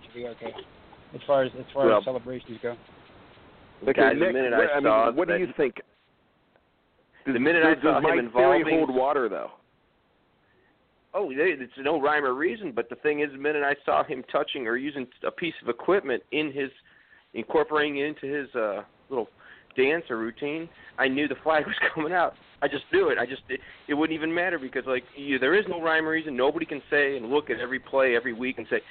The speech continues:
Speaker 2: "That's gonna be a penalty," but I knew, I just knew touching something, using some type of equipment, I knew a flag was coming. That's the sad thing about it. <laughs> Oh.
Speaker 3: That's, uh, yeah, I, I would love, love to hear more about that and to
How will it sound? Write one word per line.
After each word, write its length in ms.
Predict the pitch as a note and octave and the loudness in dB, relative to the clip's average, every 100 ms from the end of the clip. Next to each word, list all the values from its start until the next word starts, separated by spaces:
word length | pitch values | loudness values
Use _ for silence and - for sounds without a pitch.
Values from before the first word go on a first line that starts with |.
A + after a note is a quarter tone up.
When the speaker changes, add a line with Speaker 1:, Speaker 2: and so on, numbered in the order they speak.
| - - F#2+ | -20 -8 0
Speaker 2:
"That's 200 | A2+ - | 2 2
gonna 120 | B2+ | -2
be 80 | B2 | -2
a 40 | A#2+ | -2
penalty," 340 | - C3+ C3+ | -2 -2 -2
but 180 | A2 A#2+ | 0 2
I 140 | A2+ | 2
knew, 300 | A#2 B2 D3 E3 | 0 -2 -2 -2
I 100 | A2 | -2
just 180 | G#2+ G#2+ - | -4 -10 -10
knew 340 | A2+ A#2 C3 - - - - - - - - | -2 0 -2 -6 -20 -20 -20 -20 -20 -10 -2
touching 320 | B3 - C#3+ - | -2 -2 -6 0
something, 400 | D3 C#3+ C#3+ C#3+ | 0 0 -4 -2
using 320 | A#2+ C3+ C3+ - | -4 -2 -4 -2
some 140 | C#3 | 0
type 180 | C#3+ C3 | 2 0
of 60 | A#2+ | 0
equipment, 400 | - C3 B2 - | -2 -2 -2 -4
I 80 | A#2+ | -2
knew 200 | A#2 A2+ | -2 -2
a 40 | G#2+ | -4
flag 260 | G#2+ G2 G#2 G2+ | -6 -6 -6 -10
was 80 | - | -12
coming. 240 | A2+ G#2 G#2 | -10 -8 -8
That's 160 | - B2+ - - | -6 -6 -8 -2
the 60 | B2 | 0
sad 140 | A2+ | 2
thing 140 | B2+ A#2+ | 0 0
about 300 | G#2+ F#2+ G#2 | 0 -2 -4
it. 80 | - - | -4 -6
<laughs> 80 | - - - - - - - - - - - - - | -6 -8 -20 -20 -20 -20 -20 -20 -20 -20 -20 -8 0
Oh. 120 | A2+ | 2
Speaker 3:
That's, 240 | A2+ B2+ C3+ - | 4 2 2 0
uh, 260 | C#3 C3 C3 D3+ | 2 2 0 0
yeah, 140 | D#3+ - | -2 0
I, 180 | D#3+ D#3+ - | 0 0 2
I 80 | |
would 180 | C#3+ C#3+ | 2 2
love, 320 | C3 C#3 F3+ E3+ - | 0 0 0 -4 -12
love 260 | C#3 C#3+ E3 | -2 -2 -2
to 60 | D3 - | -6 -2
hear 140 | D#3 | -2
more 400 | B2 B2 B2+ C3+ | 2 4 4 4
about 380 | B2 A#2 B2 - | 2 0 0 0
that 220 | C3 C3 - | 0 0 -2
and 300 | B2 A#2 A#2 | -4 -2 -2
to 160 | A2+ A#2 | -4 -8